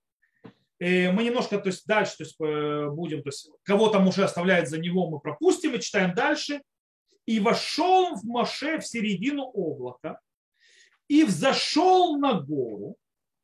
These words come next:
<clears throat> и был Моше на горе сорок дней и сорок ночей». И сразу же переходим к главе Трума. «И сказал Господь Моше, говоря: скажи сынам Израиля,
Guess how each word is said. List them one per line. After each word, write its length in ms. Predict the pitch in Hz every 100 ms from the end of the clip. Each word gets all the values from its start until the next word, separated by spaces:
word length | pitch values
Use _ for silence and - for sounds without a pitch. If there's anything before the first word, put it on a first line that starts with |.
| _ _ _ _ _ _ _ _ _ -
<clears throat> 1160 | 220 262 233 - _ _ _ _ _ _ _
и 120 | 202 185
был 340 | 131 302 359
Моше 300 | 311 - 294
на 120 | 294 214
горе 280 | 214 320
сорок 440 | 294 277 247 202 156
дней 440 | 196 320 370 -
и 100 | -
сорок 460 | 240 - 277 311 -
ночей». 480 | 269 277 - 285 - -
И 260 | 330 294 - 202
сразу 400 | - 320 359 320
же 140 | 311
переходим 480 | 302 247 - 294 269
к 40 |
главе 260 | 226 240 247
Трума. 360 | 240 220 165 - _ -
«И 240 | 392 415
сказал 560 | - 349 339 330 339 330
Господь 420 | 330 294 - 320
Моше, 360 | 311 294 311 302
говоря: 540 | 294 277 294 254 151 _ _ _ _ _ _ _ _
скажи 600 | - - 240 233 180 311
сынам 440 | - 208 202 202 196
Израиля, 1300 | 143 180 208 294 277 254 185 196 202 202 190 208